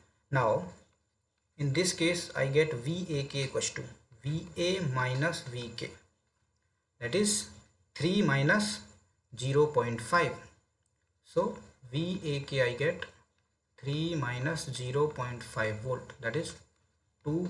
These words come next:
point five volt. But we had V gamma,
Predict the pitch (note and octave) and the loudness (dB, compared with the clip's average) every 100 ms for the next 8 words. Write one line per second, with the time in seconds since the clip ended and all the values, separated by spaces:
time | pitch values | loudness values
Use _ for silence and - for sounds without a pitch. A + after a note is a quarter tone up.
0 | - C3 B2+ C3 - A#2+ A2+ A#2 A#2+ - | -2 -2 -2 -4 -6 -4 -4 -4 -8 -10
1 | - - _ _ - G3+ - - - _ | -16 -20 _ _ 6 6 6 -8 -16 _
2 | _ _ _ _ _ _ _ - D#3 E3 | _ _ _ _ _ _ _ 0 6 6
3 | D3 E3 F3+ C#3 C3 A2 | 6 2 2 2 2 0